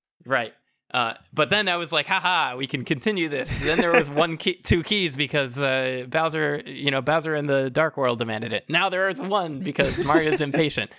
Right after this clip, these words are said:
Speaker 1: So I was just, like, ecstatic to be able to add on to that. And I guess I was just the first one to realize that we could now.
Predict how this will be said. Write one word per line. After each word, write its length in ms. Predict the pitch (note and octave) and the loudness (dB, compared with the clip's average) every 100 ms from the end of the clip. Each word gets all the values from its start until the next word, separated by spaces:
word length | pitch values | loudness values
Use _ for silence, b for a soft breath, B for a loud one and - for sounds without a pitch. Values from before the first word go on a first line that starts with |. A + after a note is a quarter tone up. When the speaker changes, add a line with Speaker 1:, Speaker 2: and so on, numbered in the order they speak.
| B B | B B
Speaker 1:
So 300 | - D3+ C#3+ | -4 2 2
I 180 | C3 F3 | 2 -2
was 220 | F#3 C3+ | -2 -6
just, 320 | C#3+ B2+ - | -6 -6 -8
like, 240 | A#2 G#2 A2 | -8 -8 -8
ecstatic 500 | G#2+ - B2 A#2 A2 | -8 2 2 2 -4
to 100 | A2 | -4
be 120 | A#2 | -2
able 140 | A2 | 0
to 60 | G#2+ | 0
add 260 | G#2+ A2 | 0 -2
on 180 | A2 A2 | -4 -8
to 100 | A2+ G#2 | -6 -2
that. 200 | G#2 - | -2 0
And 100 | C3 | -2
I 120 | C#3 | 0
guess 180 | C3+ - | -2 -2
I 80 | |
was 180 | B2 A2+ | -4 -6
just 200 | - A#2 | -12 -10
the 80 | G#2+ | -8
first 260 | - G#2 - | -4 -4 -4
one 120 | G#2 | -4
to 80 | A2+ | -4
realize 360 | A2 G#2+ G#2+ - | 0 0 0 -4
that 120 | A2+ | -6
we 80 | A#2 | -2
could 300 | - A2+ A#2 | 0 0 -2
now. 260 | A2+ A2+ | -4 -4